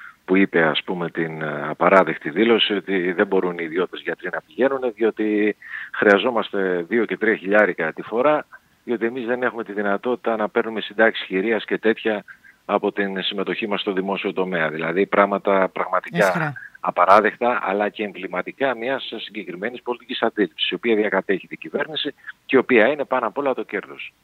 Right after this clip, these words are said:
Speaker 2: Μμμ.
Speaker 1: Πάνω απ' όλα το κέρδος, ακόμα και σε αυτή την περίπτωση. Ασφαλώς ήταν, ε, ε, πολιτική, τελικά,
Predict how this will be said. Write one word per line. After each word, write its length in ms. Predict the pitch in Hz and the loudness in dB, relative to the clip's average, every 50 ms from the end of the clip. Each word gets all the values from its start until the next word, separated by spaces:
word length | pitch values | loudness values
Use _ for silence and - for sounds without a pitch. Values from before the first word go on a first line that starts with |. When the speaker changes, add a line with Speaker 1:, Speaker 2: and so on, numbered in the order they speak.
| _ _ _ | _ _ _
Speaker 2:
Μμμ. 280 | - 180 170 170 175 | -6 -4 -4 -4 -2
Speaker 1:
Πάνω 220 | 170 160 151 123 101 | 0 0 0 0 0
απ' 100 | 98 - | -4 -4
όλα 160 | 143 135 123 | -6 -6 -6
το 120 | - 110 | -8 -8
κέρδος, 360 | - - 98 85 76 82 - - | -8 -8 -8 -8 -8 -10 -10 -10
ακόμα 320 | 110 - - 131 123 117 | -8 -8 -8 -6 -6 -6
και 100 | - 110 | -8 -8
σε 80 | 98 95 | -12 -12
αυτή 160 | - - 98 | -12 -10 -10
την 80 | 92 | -6
περίπτωση. 540 | 87 90 85 82 82 - - - - - - - _ _ _ - - - - - - | -4 -2 -2 -2 -4 -6 -6 -6 -6 -6 -6 -10 _ _ _ -20 -20 -20 -20 -16 -4
Ασφαλώς 560 | - 82 82 - - 80 85 104 135 156 - | -2 -2 -2 0 -2 -2 0 2 2 2 0
ήταν, 280 | - - 98 87 85 78 | 0 -2 -4 -6 -6 -8
ε, 440 | 73 - - 123 - - - - - - - - - - - - - | -10 -12 -12 -12 -12 -12 -12 -12 -14 -18 -18 -18 -18 -18 -18 -14 -10
ε, 460 | - 156 - 151 147 - 69 69 67 69 - _ | -6 -4 -2 -2 -2 -2 -4 -4 -6 -6 -4 _
πολιτική, 720 | - 104 101 90 82 - 80 - - 98 92 82 65 - _ _ _ | 2 4 4 4 2 -2 -4 -6 -2 -2 0 0 -2 -4 _ _ _
τελικά, 640 | - 90 90 82 78 - - 87 80 71 - - | 2 2 2 2 2 4 6 8 8 6 4 0